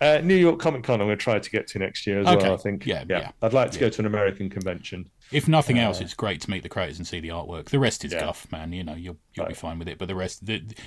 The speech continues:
Speaker 2: to hold an Eisner page, you're like, "Wow." Yeah.
Speaker 1: Yeah.
Speaker 2: Yeah.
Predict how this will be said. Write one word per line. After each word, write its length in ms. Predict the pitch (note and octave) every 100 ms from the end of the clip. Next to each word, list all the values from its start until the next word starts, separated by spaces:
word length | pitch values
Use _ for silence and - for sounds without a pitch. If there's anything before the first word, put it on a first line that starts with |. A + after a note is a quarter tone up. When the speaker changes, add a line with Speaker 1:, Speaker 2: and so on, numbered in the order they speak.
| -
Speaker 2:
to 100 | - B2+
hold 240 | B2+ G#2
an 80 | F#2+
Eisner 340 | F#2 F2 E2+
page, 340 | - D#2+ D#2+ -
you're 100 | E2
like, 140 | E2
"Wow." 380 | F#2 - - - _ _ _ -
Yeah. 100 | E2
Speaker 1:
Yeah. 240 | F2 - D#2+ _ _ -
Speaker 2:
Yeah. 140 | C#2+